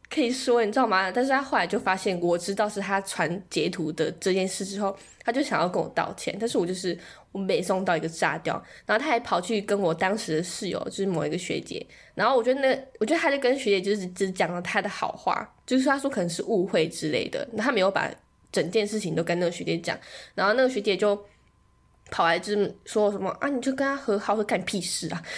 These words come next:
哦，可是我当时没有这样讲啊，对，我就很生气，然后说，“我就是不想跟他讲话。”然后之类的。然后有一次就是那个学姐就是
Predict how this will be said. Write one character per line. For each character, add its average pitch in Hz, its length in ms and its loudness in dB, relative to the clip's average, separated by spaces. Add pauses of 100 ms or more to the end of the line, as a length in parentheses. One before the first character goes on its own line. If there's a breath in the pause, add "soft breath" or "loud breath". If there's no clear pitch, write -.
(180 loud breath)
哦， 196 80 0 (140)
可 214 80 0
是 233 60 4
我 240 40 6
当 220 100 4
时 240 120 0
没 180 80 2
有 165 40 4
这 175 80 -2
样 202 160 -2
讲 - 140 -2
啊， 185 140 0
对， 220 120 2
我 190 60 2
就 196 80 0
很 214 160 -2
生 180 180 -6
气， 180 240 -2
然 196 80 -2
后 220 80 2
说 226 260 2 (120)
，“我 180 140 -4
就 180 80 -10
是 170 240 -6
不 165 100 -8
想 165 80 -2
跟 151 80 -6
他 156 100 -4
讲 - 200 -10
话。” - 200 -4 (380 loud breath)
然 165 140 0
后 165 80 4
之 - 180 -8
类 - 120 -6
的。 - 100 -12 (280 loud breath)
然 190 140 2
后 220 80 6
有 196 160 2
一 175 60 0
次 196 200 0
就 190 120 -2
是 202 140 2
那 196 100 2
个 190 80 0
学 180 120 0
姐 170 140 2
就 165 140 -2
是 175 200 0